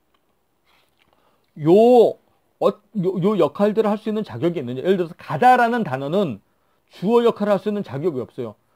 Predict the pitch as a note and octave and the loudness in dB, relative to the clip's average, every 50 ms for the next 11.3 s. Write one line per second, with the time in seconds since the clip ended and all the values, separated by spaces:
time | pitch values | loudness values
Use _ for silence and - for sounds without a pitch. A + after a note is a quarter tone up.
0 | _ _ _ - - D#3+ D3+ E3+ E3+ F#3 G#3+ G#3+ - - C3 - - - B2 G2+ | _ _ _ -12 -8 -4 -2 -2 -2 -2 -4 -6 -6 -8 -14 -14 -12 -14 -14 -14
1 | - _ _ _ _ _ _ - A#2 B2+ B2 A#2+ A#2 A2+ D#3+ E3+ D#3 B2 B2 A2+ | -14 _ _ _ _ _ _ -8 -8 -6 -6 -6 -8 -8 -6 -6 -6 -6 -6 -10
2 | A2+ A2 G#2+ A#2 C3 C#3 C3+ D3 - B2+ A#2 G#2 F#2+ - G#2 G2+ A2 B2+ C3 A#2 | -10 -10 -10 -10 -8 -8 -6 -2 -2 -2 -2 -4 -10 -12 -10 -10 -8 -6 -8 -8
3 | - _ _ _ _ _ _ _ F#3 C3+ D3+ C#3+ G#2+ F#2 - _ _ _ _ _ | -10 _ _ _ _ _ _ _ -8 -4 -2 -4 -4 -4 -10 _ _ _ _ _
4 | F3+ E3+ C#3+ A2+ - _ _ _ _ _ G3 F#3+ G3 - F3 E3+ F#3+ G3+ F3 A#2+ | 0 0 0 -2 -4 _ _ _ _ _ 0 0 0 2 4 4 4 4 2 2
5 | - - _ _ _ _ _ _ _ - G#3 A3 A#3 - C3 D3+ - - - A#3 | -2 -6 _ _ _ _ _ _ _ -2 0 0 2 2 0 -2 -4 -4 -6 -6
6 | A3+ F#3+ E3 C#3+ C#3+ D#3+ D#3+ G#3 G3+ - _ - - F3+ G3+ F#3+ E3+ - F3 F3+ | -6 -4 -6 -6 -6 -2 0 0 -2 -2 _ -4 0 2 2 2 2 -2 -2 -4
7 | G3+ F#3+ G3 - - - A#3+ B3 B3+ A#3+ A3 G#3 D3+ C#3 C3+ A#2+ - - G#2+ - | -4 -4 -4 -8 -8 -8 -6 -6 -6 -2 0 0 0 0 -4 -10 -12 -14 -14 -16
8 | _ _ _ _ _ - A3 A3 - A#3+ A#3 A3+ G3+ - G#3 G#3+ A3 G#3 - C4 | _ _ _ _ _ -6 -6 -4 -2 -2 -2 -2 -2 -2 -4 -4 -4 -4 -4 -6
9 | C4+ B3+ B3+ G#3+ D#3+ C3 B2 C3 C3 A2+ G2+ G#2+ G2+ - _ _ _ _ D#3+ E3 | -4 -4 -2 -2 -2 -4 -4 -6 -8 -10 -10 -12 -14 -16 _ _ _ _ -6 -6
10 | - - A3 G#3 G3+ F#3+ F3+ - G3 F#3+ G#3 G3+ - B3+ C4 B3+ B3+ A3+ F3 C#3 | -4 -2 0 2 2 2 2 0 -2 -2 -2 -4 -4 -4 -4 -2 -2 0 -2 -2
11 | B2+ B2+ A2 A#2 G#2+ | -4 -6 -8 -10 -12